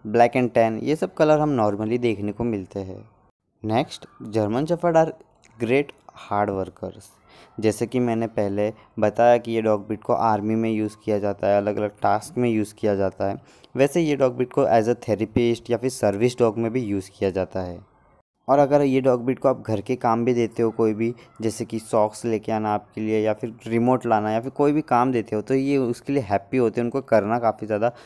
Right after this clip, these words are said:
पसंद होता है ऐसे वर्क। नेक्स्ट, जर्मन शेफर्ड are great protective dogs। जर्मन शेफर्ड को एक रीज़न ये भी है कि इनको ज़्यादा लोग अडॉप्ट कर रहे हैं कि ये प्रोटेक्शन में काफ़ी ज़्यादा अच्छे होते हैं। ये अपने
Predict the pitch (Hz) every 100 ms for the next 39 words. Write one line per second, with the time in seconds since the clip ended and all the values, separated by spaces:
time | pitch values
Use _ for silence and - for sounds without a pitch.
0 | - _ 127 127 151 117 101 113 107 98
1 | 131 107 95 90 - - - - _ _
2 | _ _ - 107 123 - - - 113 117
3 | 143 180 170 160 165 151 113 - 123 127
4 | - 107 101 - 101 90 87 - - _
5 | _ - _ 101 113 123 190 185 147 151
6 | - 156 151 - 135 131 - 113 110 110
7 | 123 117 - - 104 113 123 139 139 117
8 | 123 113 120 110 107 110 113 110 107 98
9 | 113 123 - 104 107 135 147 147 113 -
10 | 117 - 127 131 117 92 113 110 113 135
11 | 117 - - 101 90 92 95 - - -
12 | _ 135 143 143